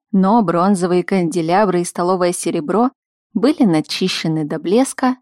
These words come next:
скатерти накрахмалены, а газоны перед крыльцом аккуратно подстрижены.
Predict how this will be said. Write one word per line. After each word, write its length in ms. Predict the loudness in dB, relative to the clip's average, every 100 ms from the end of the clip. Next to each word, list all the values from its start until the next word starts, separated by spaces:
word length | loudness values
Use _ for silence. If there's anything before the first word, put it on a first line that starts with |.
| -12
скатерти 560 | -4 -2 0 -4 -8
накрахмалены, 840 | -8 -6 -6 -2 2 4 4 4 2 _ _ _ _
а 120 | 2 2
газоны 560 | 4 0 -2 2 2
перед 240 | 2 -2 -2
крыльцом 580 | -2 -2 -2 0 2
аккуратно 540 | 2 0 -4 -4 -2 -4
подстрижены. 960 | -6 -10 -12 -10 -8 -4 -2 -2 -4